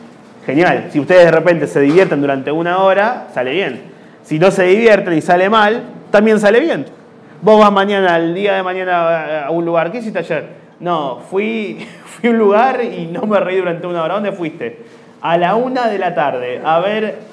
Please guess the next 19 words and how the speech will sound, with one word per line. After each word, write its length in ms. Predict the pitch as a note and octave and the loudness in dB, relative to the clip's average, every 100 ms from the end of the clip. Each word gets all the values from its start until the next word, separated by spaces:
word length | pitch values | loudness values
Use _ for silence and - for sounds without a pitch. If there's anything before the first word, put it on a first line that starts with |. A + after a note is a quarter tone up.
| - | -8
a, 220 | F3+ E3 C#3 - | -4 -4 -8 -12
a 200 | C#3+ F3 | -8 -4
una 560 | G3 G#3+ G#3+ G3+ F#3+ F#3 | -4 -2 -4 -2 -4 -2
cosa 320 | G#3+ G#3+ G3+ | -4 -2 -2
gratis 480 | G3+ A3+ A3+ B3 A3+ | 0 0 -2 -6 -8
que 120 | F#3 | -4
grababa 300 | F3+ F3 F#3 | -2 0 0
un 220 | F#3+ F#3 | -2 -4
pibe 600 | G3 G#3+ A3 A3 A3+ A3 G3+ | -6 2 4 4 4 0 0
que 460 | F3 E3 D#3+ D#3 E3 | -2 -2 -4 -8 -10
dijo, 340 | F3 F3+ F3+ | -8 -6 -4
"Vamos 220 | F#3+ G3+ | -4 -4
a 20 | F3+ | -4
hacer 180 | D#3+ | -6
esto". 320 | C3+ - A#2 - - - - - - - - - | -8 -8 -12 -14 -18 -20 -18 -18 -16 -18 -14 -6
"¿Y 80 | F#3+ | 0
cómo 200 | A#3+ A3+ | 2 2
estuvo?". 720 | A3+ G#3 E3 C3+ - - - | 4 4 4 2 -4 -18 -18
"Mal". 500 | F3+ G#3 E3+ C3 - | -8 -4 -4 -6 -12